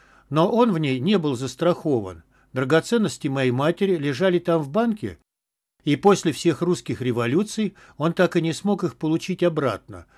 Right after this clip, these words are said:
потому что они не были застрахованы, и я не знаю их дальнейшую судьбу. Я сам родился в Гамбурге. У меня там до сих пор есть родственники, и с некоторыми из них по-прежнему сохраняются хорошие отношения. Как раз одна моя кузина только что умерла.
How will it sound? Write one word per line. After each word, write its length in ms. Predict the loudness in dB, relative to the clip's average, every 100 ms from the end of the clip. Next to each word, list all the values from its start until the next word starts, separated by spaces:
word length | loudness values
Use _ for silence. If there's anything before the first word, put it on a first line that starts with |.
| _
потому 340 | -10 -4 0 0
что 180 | 0 0
они 160 | 0
не 160 | -2 0
были 180 | -2 -4
застрахованы, 960 | -8 -6 -6 -4 0 0 -2 -10 -20 _ _ _
и 80 | 2
я 140 | 4
не 100 | 4
знаю 400 | 2 2 2 2
их 240 | 2 -2 0
дальнейшую 560 | -2 0 -2 0 -2
судьбу. 540 | -2 -4 -6 -8 -12 -14 _ _ _ _ _ _ _
Я 200 | 2 2
сам 260 | 4 0 4
родился 460 | 2 4 -2 -2
в 80 | -4
Гамбурге. 680 | 0 0 0 -6 -8 -10 -12 _ _ _
У 120 | -4 2
меня 180 | 2
там 240 | 2 0 2
до 100 | 0
сих 220 | -2 -4
пор 160 | 0 0
есть 240 | 0 0
родственники, 680 | -4 -4 -8 -10 -10 -14 -16 _ -20 -10
и 100 | -6
с 120 | 0
некоторыми 500 | 0 0 -2 0 0
из 140 | 0
них 180 | -2 -2
по-прежнему 640 | -4 -4 -2 -2 -2 -6
сохраняются 680 | -8 -6 -2 0 0 0 -6
хорошие 440 | -6 -4 -2 -4
отношения. 720 | -6 -6 -6 -6 -8 -8 -16 -20 _ _ _ -20 -4
Как 180 | 0 2
раз 240 | 2 4
одна 260 | 0 2 0
моя 220 | 2 0
кузина 480 | 0 -2 0 -2 -2
только 320 | 0 -2 -2
что 220 | -8 -4
умерла. 480 | -4 -2 -4 -6 -10